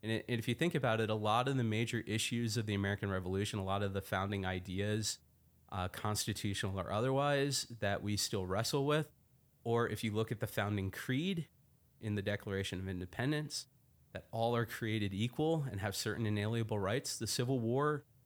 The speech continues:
is another major step towards realization of that. So I think to this day, it resonates on a personal level. I think it resonates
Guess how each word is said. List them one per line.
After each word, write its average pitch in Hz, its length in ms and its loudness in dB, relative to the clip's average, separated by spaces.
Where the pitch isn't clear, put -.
is 120 160 0
another 123 440 4
major 120 400 2
step - 480 0
towards 113 340 0
realization 123 680 2
of 85 120 -6
that. - 300 -8
So 113 180 2
I 120 80 4
think 160 240 0
to 135 100 -2
this 120 200 2
day, 104 560 2
it 110 140 -2
resonates 110 540 2
on 98 80 0
a 92 60 -2
personal 127 460 0
level. 131 320 0
I 98 80 0
think 101 160 -2
it 80 140 -4
resonates 101 680 0